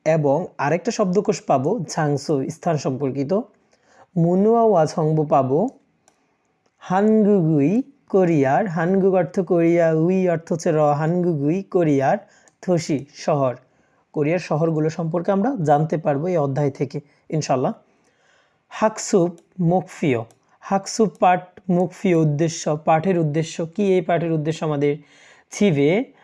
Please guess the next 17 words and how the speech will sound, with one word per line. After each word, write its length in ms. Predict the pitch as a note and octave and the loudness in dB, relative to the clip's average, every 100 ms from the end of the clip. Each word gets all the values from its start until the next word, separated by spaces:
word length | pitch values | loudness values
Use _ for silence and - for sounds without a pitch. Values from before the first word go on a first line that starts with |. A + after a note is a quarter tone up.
| _ D3 | _ -2
বাড়িতে, 680 | C#3 F3 A3+ E3 - E3+ | 2 4 4 2 0 0
ঝিপ 420 | E3 - F#3+ F#3 - - | 0 0 0 0 -4 -4
বাড়ি, 460 | E3 D#3+ D#3 D#3+ D#3 - | 2 4 4 2 -2 0
এতে 680 | F#3 E3+ E3 - F3 D#3 C#3+ | 2 2 0 0 2 2 -2
ঝিবে 460 | - G3 E3 D3+ F#3+ | 0 0 2 2 2
বাড়িতে, 920 | E3 D#3 F3+ G#3 G#3 - F3 C#3+ G#3 - _ _ _ _ _ _ A3+ | 2 2 4 4 2 0 2 2 0 -4 _ _ _ _ _ _ 2
ইত 260 | G#3+ D#3+ - - _ _ _ _ _ | 2 0 -14 -20 _ _ _ _ _
আছে 500 | E3+ E3+ - E3 G3 - _ - | 0 0 0 0 0 -4 _ 0
নুন 420 | F3 F#3+ E3 B2 - _ _ _ _ _ _ _ _ - | 4 4 2 -2 -10 _ _ _ _ _ _ _ _ -4
সাবজেক্ট 460 | - E3 D#3+ E3 | 0 2 0 0
পার্টিকেল, 500 | F#3 D#3+ D#3 D#3+ D#3+ D#3+ _ _ - | 0 2 0 0 0 -2 _ _ 0
ইন 300 | A3+ A3+ F#3 | 4 6 4
নুন 240 | D#3+ G3+ - | 2 0 -2
আছে 360 | D#3 F3+ - | 0 0 2
এমন 460 | G3+ C#3+ C#3+ F#3 B3 - _ _ | 2 2 2 0 -2 -8 _ _
মূলগণ 760 | F#3 F#3 A3+ A#3+ A#3 F3 D3+ B2 - _ _ _ - | 2 4 4 4 4 4 2 0 -8 _ _ _ -4
মালামাল, 680 | D#3 D3+ F3 D3+ C3 C3 G3 | 0 2 2 2 0 -2 -2